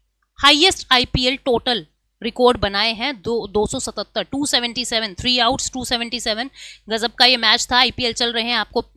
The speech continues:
पता है। सनराइज हैदराबाद ने इतना स्कोर किया है ट्वेंटी ओवर्स के अंदर और ये पहला ऐसा, मतलब, रिकॉर्ड तोड़ा गया है, ठीक है। तो याद रखोगे सबसे ज्यादा स्कोर सनराइज हैदराबाद ने बनाए हैं टी ट्वेंटी में, टू सेवेंटी सेवन रन बनाए हैं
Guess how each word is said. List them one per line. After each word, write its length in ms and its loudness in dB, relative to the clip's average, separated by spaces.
पता 200 0
है। 160 2
सनराइज 580 2
हैदराबाद 640 0
ने 100 -8
इतना 240 -8
स्कोर 360 -2
किया 180 -6
है 120 -2
ट्वेंटी 480 -4
ओवर्स 280 0
के 100 -4
अंदर 340 -2
और 260 6
ये 280 4
पहला 480 2
ऐसा, 300 2
मतलब, 300 -2
रिकॉर्ड 400 4
तोड़ा 300 -2
गया 240 -10
है, 260 -20
ठीक 140 -2
है। 60 6
तो 80 2
याद 300 4
रखोगे 300 0
सबसे 320 0
ज्यादा 260 4
स्कोर 260 2
सनराइज 400 -2
हैदराबाद 460 0
ने 120 -4
बनाए 340 -4
हैं 180 -6
टी 100 -2
ट्वेंटी 320 -4
में, 120 -4
टू 200 -2
सेवेंटी 340 -4
सेवन 300 -6
रन 220 -2
बनाए 320 -2
हैं 140 -4